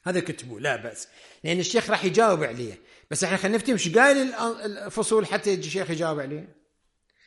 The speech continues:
صاحب الفصول ذكر أن الوجدان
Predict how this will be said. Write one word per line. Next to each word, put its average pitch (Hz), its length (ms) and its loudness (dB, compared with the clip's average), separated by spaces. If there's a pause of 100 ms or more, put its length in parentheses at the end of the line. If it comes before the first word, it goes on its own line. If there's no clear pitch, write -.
(3250)
صاحب 214 480 -2
الفصول 190 840 -4 (880)
ذكر 185 540 -2
أن 143 260 -4
الوجدان 151 1040 -4